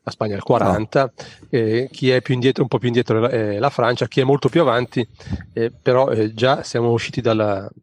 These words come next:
Speaker 1: Unione Europea e la, eh, sono le, il Regno Unito, insomma, l'Inghilterra, che ha, se l'è giocata bene con AstraZeneca.
Speaker 2: Però
Speaker 1: E
Speaker 2: la
Speaker 1: adesso
Speaker 2: cosa
Speaker 1: ha
Speaker 2: eh.
Speaker 1: Dimmi, dimmi.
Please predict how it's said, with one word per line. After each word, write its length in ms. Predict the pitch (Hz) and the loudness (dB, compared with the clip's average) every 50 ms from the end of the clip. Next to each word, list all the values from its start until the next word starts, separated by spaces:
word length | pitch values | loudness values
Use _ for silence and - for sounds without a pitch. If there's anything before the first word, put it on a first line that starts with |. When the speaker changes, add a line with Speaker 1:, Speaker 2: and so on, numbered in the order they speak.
| _ _ | _ _
Speaker 1:
Unione 300 | - 127 120 117 117 117 | -6 -4 -2 0 2 2
Europea 520 | 113 123 143 - - - 110 110 107 107 - | 4 4 2 2 2 0 2 2 2 0 0
e 220 | - - 101 104 | -2 -6 -4 -4
la, 420 | 98 98 95 92 92 98 101 98 - - _ _ _ - - - - - - _ _ | -4 -4 -4 -4 -6 -8 -10 -10 -14 -16 _ _ _ -20 -20 -20 -20 -20 -20 _ _
eh, 240 | - - - - - | -8 -6 -6 -6 -4
sono 300 | - - 113 110 107 101 | -4 -2 -2 -2 -2 -2
le, 320 | 98 98 95 95 98 98 98 101 101 120 - - - | -2 -2 -4 -4 -6 -8 -10 -12 -12 -14 -16 -12 -6
il 140 | - 113 107 | -4 -2 0
Regno 200 | 117 117 117 117 | 2 2 2 2
Unito, 280 | 120 131 113 - - | 2 2 2 2 0
insomma, 240 | 101 - - - - | -4 -4 -6 -12 -8
l'Inghilterra, 800 | - 120 113 113 135 127 - - 113 107 107 107 107 110 117 - _ _ _ - - - _ _ _ | -6 -4 -2 -2 -4 -4 0 0 0 0 0 0 0 0 0 -2 _ _ _ -20 -20 -20 _ _ _
che 200 | - - 131 110 | -6 -2 0 0
ha, 260 | 104 98 101 123 110 | 2 2 0 -2 -2
se 140 | - - 113 | -4 -6 -4
l'è 60 | 107 | -4
giocata 380 | 107 107 113 - 107 - - 117 | -2 -2 0 0 0 0 0 0
bene 260 | 107 107 107 107 107 | 0 0 -2 -2 -4
con 160 | - - 110 | -4 -6 -6
AstraZeneca. 760 | 101 - - 123 113 110 110 110 104 104 104 - 120 107 104 - - _ _ _ _ _ _ _ _ - - - - - _ _ | -6 -4 -2 -2 -2 0 0 -2 -2 -2 -4 -2 -2 -2 -2 -4 -10 _ _ _ _ _ _ _ _ -20 -20 -20 -20 -20 _ _
Speaker 2:
Però 160 | - 214 196 | 0 2 4
Speaker 1:
E 20 | 151 | 4
Speaker 2:
la 40 | 120 | 4
Speaker 1:
adesso 300 | 110 156 160 160 156 143 | 4 2 2 2 2 0
Speaker 2:
cosa 180 | 117 107 110 | -2 -2 -4
Speaker 1:
ha 120 | 117 117 87 - - - - 110 | -6 -8 -10 -14 -18 -14 -10 -8
Speaker 2:
eh. 180 | 113 101 - _ - | -8 -8 -8 _ -10
Speaker 1:
Dimmi, 220 | - 131 120 117 | -8 -6 -6 -4
dimmi. 160 | 120 120 107 | -6 -8 -8